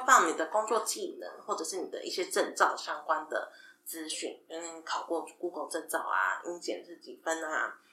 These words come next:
那你擅长什么工具，都先在左栏这个栏位先呈现出来。那右边三分之二的地方呢，你就可以去放你的所有的工作经验，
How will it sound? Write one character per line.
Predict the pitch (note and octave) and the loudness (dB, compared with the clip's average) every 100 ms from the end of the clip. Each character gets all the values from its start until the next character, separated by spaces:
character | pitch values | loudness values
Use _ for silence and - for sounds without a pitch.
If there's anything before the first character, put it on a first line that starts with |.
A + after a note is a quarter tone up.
| _ | _
那 | - F3 | -2 0
你 | C#3 | 0
擅 | - - | 0 0
长 | - - - | 0 -6 -8
什 | |
么 | - A2 | -12 -6
工 | - E3 | 0 0
具， | - F3+ - - _ _ _ _ _ | 0 -6 -6 -10 _ _ _ _ _
都 | - A3+ A3+ | 6 8 8
先 | A#3 A3 | 2 0
在 | A3 - | 0 0
左 | E3 - C#3+ | 0 -2 2
栏 | - F2+ - | 2 2 0
这 | - E3 | -4 -4
个 | - B2+ - - _ _ _ _ | -4 -6 -8 -16 _ _ _ _
栏 | - D#3 D#3+ | 2 2 4
位 | E3 | 0
先 | D#3+ D#3+ | -2 -6
呈 | - - | -8 -10
现 | E3+ - | -10 -12
出 | - - | -14 -8
来。 | - - - - - | -6 -6 -10 -20 -14
那 | C4+ | -8
右 | C4+ C#4 | -2 0
边 | G#3+ G#3+ | 2 2
三 | A3 G#3 | 4 2
分 | G#3+ G#3 | 2 -2
之 | - G3 | -2 0
二 | F3+ | 2
的 | D#3+ | 0
地 | D#3 F3+ | -6 -8
方 | E3 E3 D#3+ | 2 4 4
呢， | D#3+ D#3 D#3 | 0 -8 -10
你 | |
就 | - F#3+ | -8 -6
可 | F#3+ | -2
以 | D#3+ | -4
去 | - F3 - - - - _ | -2 -6 -6 -10 -20 -20 _
放 | - F3+ - - | 6 6 6 -4
你 | D#3 - | -4 -2
的 | C#3 - - | -2 -2 -6
所 | - - F3 F#3 | -12 -2 2 2
有 | E3+ | 2
的 | - | -2
工 | - D#3 | -4 -4
作 | D#3 D3 | -4 -6
经 | - D3+ D3 | -6 -10 -10
验， | D#3 D3 | -8 -8